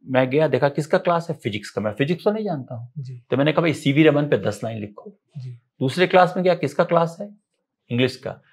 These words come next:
Speaker 1: बर्नार्ड शॉ के बारे में टेन लाइंस लिखो।
Speaker 2: जी।
Speaker 1: तीसरे क्लास में गया, मालूम हुआ किसका हिंदी का क्लास है, तो सूरदास के बारे में दस लाइन लिखो।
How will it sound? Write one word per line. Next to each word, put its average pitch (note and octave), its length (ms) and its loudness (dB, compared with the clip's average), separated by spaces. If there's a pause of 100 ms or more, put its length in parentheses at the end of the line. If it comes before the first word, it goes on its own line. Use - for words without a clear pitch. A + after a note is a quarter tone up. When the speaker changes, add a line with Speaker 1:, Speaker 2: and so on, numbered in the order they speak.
(200)
Speaker 1:
बर्नार्ड C3+ 360 6
शॉ F3 160 4
के D#3+ 100 0
बारे D#3 140 4
में D#3+ 80 2
टेन D3 220 2
लाइंस C#3+ 320 -4
लिखो। F#3 340 -12 (120)
Speaker 2:
जी। C3 200 -14 (500)
Speaker 1:
तीसरे D3+ 240 0
क्लास E3+ 280 4
में E3+ 100 0
गया, E3+ 120 6
मालूम D3+ 240 4
हुआ E3 100 4
किसका D#3 280 0
हिंदी B2 320 2
का D#3+ 60 2
क्लास D3+ 320 2
है, D3+ 60 -14
तो A#2 60 -10
सूरदास D#3+ 500 4
के E3 100 0
बारे E3 140 6
में D#3+ 80 -4
दस D#3 200 -4
लाइन D#3+ 140 -2
लिखो। D3+ 340 -10